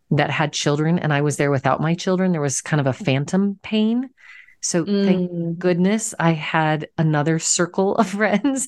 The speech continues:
Speaker 1: who were not parents, and I could go be my single self.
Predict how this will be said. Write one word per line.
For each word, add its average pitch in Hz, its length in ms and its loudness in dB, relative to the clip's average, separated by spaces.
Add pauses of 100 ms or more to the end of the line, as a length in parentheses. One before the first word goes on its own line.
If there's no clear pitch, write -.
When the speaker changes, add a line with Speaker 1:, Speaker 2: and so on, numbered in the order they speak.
(360)
Speaker 1:
who 226 360 0
were 220 240 0
not 226 260 0
parents, 156 640 -2 (400)
and 202 120 2
I 202 100 2
could 196 220 -2
go 190 160 2
be 202 220 -2
my 208 200 0
single 160 380 0
self. 135 540 0